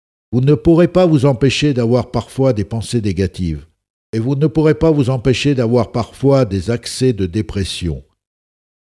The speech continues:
Mais vous ne devez pas les laisser avoir de l'emprise sur vous.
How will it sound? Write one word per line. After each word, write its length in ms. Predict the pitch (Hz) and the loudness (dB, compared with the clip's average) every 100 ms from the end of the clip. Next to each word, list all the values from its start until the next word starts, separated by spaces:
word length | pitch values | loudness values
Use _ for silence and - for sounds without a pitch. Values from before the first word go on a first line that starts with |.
| - | -2
Mais 100 | 135 | 0
vous 180 | 143 185 | 2 2
ne 140 | 170 | 2
devez 320 | 170 175 175 175 | 2 4 2 2
pas 220 | 165 175 | 2 4
les 120 | 160 | 4
laisser 300 | 139 123 143 | 2 0 0
avoir 320 | 131 123 127 | 0 2 0
de 80 | 113 | 2
l'emprise 520 | 113 107 - 117 92 | 0 0 -2 -2 -2
sur 260 | - 90 73 | -4 -8 -10
vous. 220 | 73 69 | -10 -16